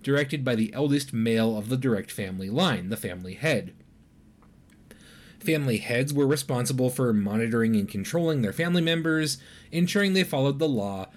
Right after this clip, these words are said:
and contributed productively to society. They were, in essence, managers of the whole family unit. It was a lot of responsibility. To prepare Katsu Kokichi for this responsibility,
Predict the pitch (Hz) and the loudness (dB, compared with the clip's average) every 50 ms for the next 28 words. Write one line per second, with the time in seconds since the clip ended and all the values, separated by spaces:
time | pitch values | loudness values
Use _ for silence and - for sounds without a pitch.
0 | - - - - - 139 139 135 175 160 143 - 165 160 156 156 147 147 139 135 | -20 -20 -18 -6 -2 -2 0 2 0 0 0 0 0 0 0 0 0 0 0 0
1 | 175 151 135 127 131 135 117 113 110 98 95 87 - 95 87 - - 147 143 143 | 0 0 0 -2 -2 -2 -2 0 0 -2 -2 -4 -6 -4 -4 -2 0 0 0 2
2 | 143 135 131 131 123 135 135 131 123 127 147 151 160 143 131 120 120 - 135 165 | 2 2 2 2 2 2 2 2 0 0 -2 -2 -2 0 -2 -2 -2 -4 -4 -4
3 | 156 - 151 123 110 104 101 113 110 110 123 151 165 151 120 110 107 104 98 95 | -2 -2 0 -2 -2 -2 -4 -4 -2 -2 0 0 0 0 0 0 0 0 -2 -2
4 | 98 104 113 123 - 123 107 104 101 - 107 95 92 95 95 104 127 180 214 196 | -4 -4 -4 -4 -2 -2 -4 -6 -4 -6 -8 -6 -6 -4 -2 0 2 4 4 4
5 | 131 - - - - - - - - - - _ 160 170 139 147 131 123 123 120 | 2 0 -4 -10 -18 -20 -20 -20 -20 -20 -16 _ -10 -8 -4 -2 0 0 0 -2
6 | - 127 131 120 113 101 101 101 101 95 - - 110 107 110 113 113 - - 107 | -4 -4 -4 -4 -2 -2 -2 -2 -4 -4 -6 -8 -6 -4 -2 -2 -4 -4 -6 -8
7 | 90 90 - - 87 92 139 170 156 123 92 90 - - - - - - - - | -10 -10 -10 -10 -6 -4 -2 0 0 0 -2 -4 -10 -16 -20 -20 -20 -20 -20 -20
8 | - - - - - - - - - - - - - - - - - - - - | -20 -20 -20 -20 -20 -20 -20 -20 -20 -20 -20 -20 -20 -20 -20 -20 -20 -18 -8 -4
9 | - 170 - - 143 120 135 - - 170 226 311 320 - - 165 143 131 - - | -2 -2 0 0 -2 -2 -2 -4 -2 0 0 2 2 2 0 0 0 -2 -2 -2
10 | 143 127 - - 120 107 - 117 101 104 - - - 190 240 247 202 156 135 - | -2 -2 0 0 -2 0 0 0 -2 -2 -4 -2 0 0 2 2 2 0 0 -2
11 | 131 120 - - 127 113 107 104 104 110 95 107 101 101 98 90 98 95 92 - | -4 -6 -4 -2 -2 0 0 0 -2 -2 -2 -2 -2 -2 -2 -2 -2 -4 -6 -8